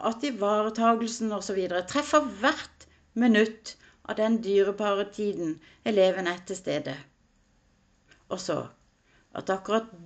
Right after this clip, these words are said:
du vet å holde trykket oppe, altså at fokuset på eleven er der så lenge eleven trenger det.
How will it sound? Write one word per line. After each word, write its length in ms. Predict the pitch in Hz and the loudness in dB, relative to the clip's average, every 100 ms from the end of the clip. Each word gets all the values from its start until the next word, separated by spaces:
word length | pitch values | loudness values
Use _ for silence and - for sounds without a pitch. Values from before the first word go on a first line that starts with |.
| 226 | 6
du 140 | 285 311 - _ _ _ - | 6 6 -2 _ _ _ -6
vet 480 | - 185 - - - _ - | -2 -2 -4 -20 -20 _ -4
å 80 | 240 - | -4 0
holde 280 | 254 262 311 - | 2 2 0 -2
trykket 300 | 208 - 175 | -6 -4 -4
oppe, 320 | 156 - 120 - - - - - | -4 -6 -8 -8 -16 -20 -4 0
altså 240 | 240 262 | 2 2
at 120 | 262 | 2
fokuset 640 | - 269 311 311 240 226 208 | -2 2 2 2 -6 -6 -6
på 80 | 214 | -2
eleven 540 | 202 208 220 185 175 160 - - _ _ - | 2 4 2 0 -4 -8 -14 -20 _ _ 0
er 160 | 240 302 214 | 4 4 4
der 220 | 165 143 | 2 0
så 200 | - - | -6 0
lenge 380 | 247 208 202 208 | 2 4 2 0
eleven 480 | 208 190 190 180 180 175 - | 0 2 0 -2 -6 -8 -8
trenger 320 | 175 165 156 | -6 -4 -6
det. 100 | 156 | -10